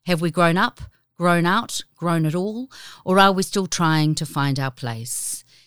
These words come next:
In the University of Auckland Free Public Lecture, Stephanie Johnson provides a spirited assessment of the state of play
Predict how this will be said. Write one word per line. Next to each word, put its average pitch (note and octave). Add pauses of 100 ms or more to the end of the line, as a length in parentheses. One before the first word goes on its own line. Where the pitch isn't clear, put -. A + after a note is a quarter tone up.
(200)
In F#3+
the F#3
University G3+
of F3
Auckland F#3
Free G3+
Public F#3+
Lecture, B2+ (300)
Stephanie G3+
Johnson D#3+ (160)
provides D#3+
a C#3+
spirited G3+
assessment C3
of D3+
the C#3+
state D#3
of C3+
play A#2+